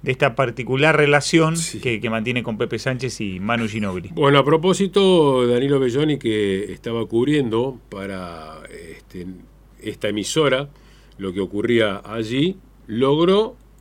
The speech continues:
Speaker 2: este, incluso reunir a, a los distintos colegas que estaban cubriendo para los, sus medios,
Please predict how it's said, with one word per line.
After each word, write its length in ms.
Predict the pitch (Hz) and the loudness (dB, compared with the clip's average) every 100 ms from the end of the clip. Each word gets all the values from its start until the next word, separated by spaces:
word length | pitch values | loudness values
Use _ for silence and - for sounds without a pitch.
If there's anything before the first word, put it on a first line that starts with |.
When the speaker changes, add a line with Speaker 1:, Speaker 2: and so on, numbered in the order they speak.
| - | -14
Speaker 2:
este, 280 | 98 - 110 | -12 -6 -4
incluso 460 | - 104 123 120 | -4 -6 -4 0
reunir 320 | 110 107 123 120 | 2 4 4 2
a, 200 | 98 85 | 0 -6
a 200 | - 92 | -8 -8
los 80 | |
distintos 400 | 92 95 123 117 | -6 -4 -2 -2
colegas 360 | 104 107 120 107 | -4 -2 -2 -2
que 80 | 87 | -6
estaban 280 | - 107 98 | -8 -6 -4
cubriendo 340 | 98 113 107 | -2 -2 -2
para 180 | 95 92 | -6 -10
los, 220 | 90 - - - - | -10 -16 -20 -20 -20
sus 240 | - 104 | -10 -6
medios, 540 | 104 131 120 135 156 | 2 4 4 2 -2